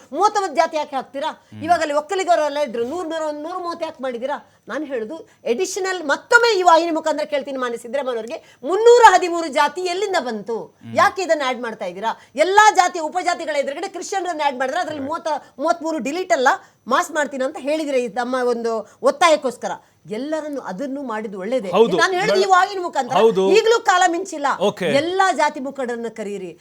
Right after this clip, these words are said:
Speaker 1: ಎಲ್ಲರನ್ನು ಏನ್ ಗ್ರೀವೆನ್ಸ್ ಇದೆ ನೋಡಿ. ಇದು, ಇದು ತುಂಬಾ ಇಂಪಾರ್ಟೆಂಟ್ ಇರುವಂತ ವಿಷಯ.
Speaker 2: ಮೇಡಮ್, ಈಗ
Speaker 1: ಆತರ ಆತರವಾಗಿ ಮಾಡ್ಬೇಡಿ. ನೀವು ಟೀಚರ್ಸ್ ಗೆ ರಜೆ ಇದೆ ಅಂತ ಮಾಡಕ್
Speaker 2: ಈಗ
Speaker 1: ಹೋಗ್ಬೇಡಿ.
Speaker 2: ಮೇಡಮ್, ಈಗ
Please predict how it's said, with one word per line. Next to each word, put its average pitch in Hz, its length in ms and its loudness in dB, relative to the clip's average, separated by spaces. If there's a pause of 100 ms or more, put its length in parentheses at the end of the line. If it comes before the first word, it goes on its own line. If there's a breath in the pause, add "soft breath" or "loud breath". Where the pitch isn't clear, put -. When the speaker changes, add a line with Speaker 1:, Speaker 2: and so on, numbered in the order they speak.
(140 soft breath)
Speaker 1:
ಎಲ್ಲರನ್ನು 320 440 0
ಏನ್ 277 240 -2
ಗ್ರೀವೆನ್ಸ್ 269 400 -4
ಇದೆ 233 120 -6
ನೋಡಿ. 214 200 -8
ಇದು, 277 320 -10
ಇದು 269 340 -10
ತುಂಬಾ 359 320 -2
ಇಂಪಾರ್ಟೆಂಟ್ 254 560 -4
ಇರುವಂತ 208 340 -8
ವಿಷಯ. 190 280 -8
Speaker 2:
ಮೇಡಮ್, 170 260 -4
ಈಗ 185 100 0
Speaker 1:
ಆತರ - 260 6
ಆತರವಾಗಿ 403 340 6
ಮಾಡ್ಬೇಡಿ. 370 600 -4
ನೀವು 392 200 -2
ಟೀಚರ್ಸ್ 453 560 -2
ಗೆ 381 100 0
ರಜೆ 403 360 4
ಇದೆ 440 80 2
ಅಂತ 403 200 2
ಮಾಡಕ್ 370 400 -2
Speaker 2:
ಈಗ 233 160 2
Speaker 1:
ಹೋಗ್ಬೇಡಿ. 247 240 6
Speaker 2:
ಮೇಡಮ್, 269 160 2
ಈಗ 220 100 2